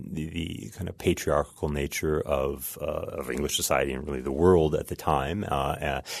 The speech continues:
and not just in a political sense either, right? It's not just that he thinks that it's wrong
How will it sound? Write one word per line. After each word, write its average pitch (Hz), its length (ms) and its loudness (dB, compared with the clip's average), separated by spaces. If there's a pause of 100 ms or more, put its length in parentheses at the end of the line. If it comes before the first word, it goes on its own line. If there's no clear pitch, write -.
and 147 160 8
not 233 220 8
just - 200 4
in 180 60 10
a 160 60 6
political 160 460 6
sense 76 420 2
either, 85 320 2
right? 85 220 6
It's 87 140 2
not 113 200 8
just - 220 0
that 87 140 4
he 90 100 0
thinks 80 400 0
that 76 240 4
it's 82 120 -2
wrong 80 640 4